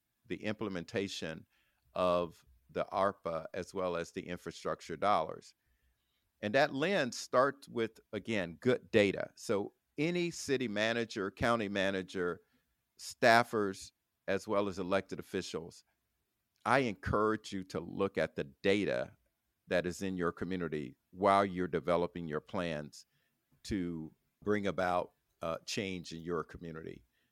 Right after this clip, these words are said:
to bring about investment in your community. Our president of the National League of Cities, uh, Mayor Victoria Woodards, actually,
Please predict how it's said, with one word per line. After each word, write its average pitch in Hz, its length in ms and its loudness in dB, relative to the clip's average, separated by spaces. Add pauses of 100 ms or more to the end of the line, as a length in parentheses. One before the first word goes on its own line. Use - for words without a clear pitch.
(140)
to - 80 -12
bring 95 280 -2
about 85 280 2
investment 80 580 -6
in 82 100 -16
your 78 160 -8
community. 85 520 -14 (520)
Our 123 180 8
president 117 640 2
of 87 100 -6
the 90 100 0
National 87 400 -2
League 85 160 -4
of 82 100 -8
Cities, 82 600 -6
uh, 82 300 0
Mayor 92 220 0
Victoria 90 600 -4
Woodards, 87 540 -6 (340)
actually, 101 540 -2